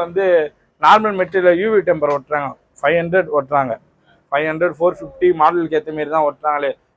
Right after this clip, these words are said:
எல்லா காஸ்ட்டும் சேம் தான். எல்லா, அது யூ வி டெம்பர்னாலே சேம் ரேட்டு தான். ஆனா ஒட்டுறது வந்து மாடலுக்கு ஏத்த மாதிரி ஒட்டுறாங்க. சரிங்களா? நம்ம வந்து மெட்டீரியல் தான் ப்ரோ. சரிங்களா? நம்ம வந்து மெட்டீரியல் தான் ஒட்டுறோம். யூ வி டெம்பர் நம்ம பண்றது இல்ல. சரிங்களா? யூ வி டெம்பர் ஒட்டினா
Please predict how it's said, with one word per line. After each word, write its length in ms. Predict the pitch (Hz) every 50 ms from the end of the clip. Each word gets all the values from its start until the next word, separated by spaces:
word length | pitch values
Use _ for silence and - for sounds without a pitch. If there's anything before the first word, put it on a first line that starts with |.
| _ _ 131 139
எல்லா 180 | 156 175 180 165 - 170
காஸ்ட்டும் 340 | 170 160 - - 190 165 -
சேம் 240 | 165 170 170 165 156
தான். 220 | 160 156 135 - - _ _ 131
எல்லா, 220 | 139 160 180 185 180 175 170 - _ _ _ _
அது 340 | - 123 131 135 135 131 - _ _ 143
யூ 60 | 196 226
வி 100 | 226 226 185 175
டெம்பர்னாலே 460 | 196 190 185 214 202 196 190 208 214 208 -
சேம் 180 | 208 208 202 190 175
ரேட்டு 200 | 175 151 170 156 156
தான். 140 | 143 135 -
ஆனா 180 | - 151 170 190 175
ஒட்டுறது 320 | 170 175 170 180 202 190 180
வந்து 120 | 185 196 185 175
மாடலுக்கு 340 | 180 214 214 196 175 160 160
ஏத்த 140 | 156 160 156
மாதிரி 160 | 151 156 156 143
ஒட்டுறாங்க. 340 | 135 - 156 151 139 131 - - _ _ _ _ _ _ -
சரிங்களா? 300 | 170 165 165 175 175 170 160
நம்ம 180 | 160 160 170
வந்து 120 | 196 214 196 185
மெட்டீரியல் 440 | 185 165 208 220 202 196 175 160 160
தான் 120 | 165 156 151
ப்ரோ. 100 | 135 127 123 123 - _
சரிங்களா? 280 | 151 147 151 151 147 143
நம்ம 140 | 139 143 156
வந்து 120 | 175 170 160
மெட்டீரியல் 380 | 151 - 190 185 175 160 160 165
தான் 100 | 165 156
ஒட்டுறோம். 280 | 151 - - 180 214 - _ _ _ _
யூ 160 | - 165 233 240
வி 60 | 233 196 160
டெம்பர் 240 | 180 165 170 190 180 170
நம்ம 120 | 160 147 -
பண்றது 320 | 151 156 165 175 185 156 151
இல்ல. 120 | 131 120 117 - _ _ _
சரிங்களா? 300 | 156 143 143 139 139 135 131 131 151
யூ 60 | 170 175
வி 60 | 175 151 160
டெம்பர் 240 | 156 151 151 156 156
ஒட்டினா 240 | 147 143 156 175